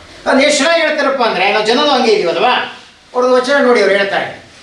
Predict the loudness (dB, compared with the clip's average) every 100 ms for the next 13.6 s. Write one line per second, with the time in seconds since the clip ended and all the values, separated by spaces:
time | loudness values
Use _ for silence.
0 | -20 -20 -10 0 2 4 2 2 2 2
1 | 0 -4 0 0 2 2 2 2 2 0
2 | -2 -4 -8 -18 -20 -20 -20 _ _ _
3 | -20 _ -6 -4 -2 0 0 2 0 0
4 | -4 -6 -4 0 0 0 0 0 -2 -2
5 | -4 -6 -10 -14 -16 -20 -20 -20 -20 -20
6 | -20 -20 -20 -4 0 2 2 2 0 -2
7 | -2 0 2 2 0 -4 -4 -4 -4 -4
8 | -4 -4 -4 -4 -4 -2 -2 -2 -2 -4
9 | -6 -6 -4 -2 -2 -2 -6 -10 -16 -20
10 | -20 -14 -6 0 2 2 0 -2 -4 -6
11 | -10 -6 0 2 2 0 0 0 0 0
12 | -6 -14 -20 -20 -16 -10 -2 0 0 -2
13 | -6 -6 -2 0 2